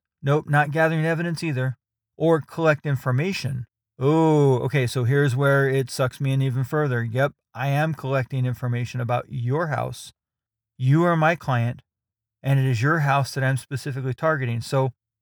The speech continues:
I'm good to go there, but I'm also gathering information about the environment around your home. Your neighbor's home is right behind you. This is where your neighbors can get heated because,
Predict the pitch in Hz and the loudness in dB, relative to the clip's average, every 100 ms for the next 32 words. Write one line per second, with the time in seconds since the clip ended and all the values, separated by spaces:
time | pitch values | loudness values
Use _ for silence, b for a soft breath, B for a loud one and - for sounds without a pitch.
0 | - 151 147 202 160 156 185 170 175 180 | -8 -2 0 0 0 -2 0 0 2 2
1 | 139 127 180 185 131 - _ _ _ 123 | 2 -2 0 4 2 0 _ _ _ 0
2 | 123 151 196 202 147 143 127 143 143 139 | 2 4 4 4 0 0 2 2 4 2
3 | 139 139 - 131 135 131 135 131 123 127 | 0 0 -2 -2 -2 -4 -4 -2 0 0
4 | 123 131 120 113 131 131 127 - 123 123 | 0 -4 -2 0 2 2 2 -2 -4 -2
5 | 156 175 135 117 113 113 113 - _ _ | -2 -2 -4 -4 -2 -4 -6 -8 _ _
6 | _ _ _ - 139 143 151 165 135 - | _ _ _ 0 4 4 4 2 0 0
7 | 139 135 117 131 127 123 135 131 113 113 | 0 0 0 -2 -2 -6 -4 -2 -2 -6
8 | 117 _ _ _ _ _ _ _ _ _ | -12 _ _ _ _ _ _ _ _ _
9 | _ 127 139 156 143 143 143 143 135 156 | _ 0 0 0 -2 0 0 2 2 0
10 | 139 123 - 131 123 - - 165 131 120 | 0 -2 -4 -4 -4 -8 -10 -10 -8 -8
11 | 131 135 131 117 | -8 -4 -4 -6